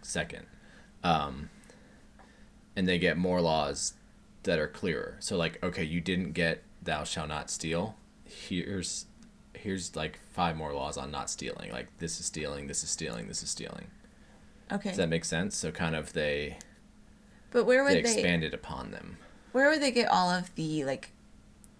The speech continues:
Speaker 2: uh, clean, cleanliness stuff
Speaker 1: Well, that's,
Speaker 2: from?
Speaker 1: that's different. 'Cause the Pharisees, the Pharisaic
Speaker 2: Even, like,
Speaker 1: laws
Speaker 2: the meat stuff was in, uh, Deuteronomy, though, right?
Speaker 1: Right. But what do
Speaker 2: So,
Speaker 1: you mean,
Speaker 2: like,
Speaker 1: where'd
Speaker 2: about
Speaker 1: that
Speaker 2: the
Speaker 1: come
Speaker 2: meats.
Speaker 1: from?
Speaker 2: Where,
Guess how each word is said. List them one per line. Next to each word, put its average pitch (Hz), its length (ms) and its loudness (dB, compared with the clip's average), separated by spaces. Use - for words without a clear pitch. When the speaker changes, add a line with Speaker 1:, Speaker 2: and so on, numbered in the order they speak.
Speaker 2:
uh, 175 340 0
clean, 175 480 0
cleanliness 175 580 2
stuff - 460 -6
Speaker 1:
Well, 107 100 0
that's, 110 220 10
Speaker 2:
from? 90 240 6
Speaker 1:
that's 92 240 4
different. - 400 -4
'Cause 95 200 0
the 90 80 0
Pharisees, 87 1200 4
the 110 60 2
Pharisaic 113 440 8
Speaker 2:
Even, 120 120 12
like, 104 140 8
Speaker 1:
laws 90 240 8
Speaker 2:
the - 60 4
meat - 80 -2
stuff - 460 0
was 151 180 -2
in, 139 280 -6
uh, 170 160 2
Deuteronomy, 123 580 -4
though, 73 180 -6
right? 92 280 -4
Speaker 1:
Right. 92 320 6
But 98 80 0
what 95 80 8
do 185 60 8
Speaker 2:
So, 214 60 10
Speaker 1:
you 196 40 12
mean, - 0 -
Speaker 2:
like, 175 80 12
Speaker 1:
where'd 170 120 8
Speaker 2:
about 165 80 10
Speaker 1:
that - 60 0
Speaker 2:
the 160 80 2
Speaker 1:
come 156 80 0
Speaker 2:
meats. 151 120 -4
Speaker 1:
from? - 120 -10
Speaker 2:
Where, 185 280 4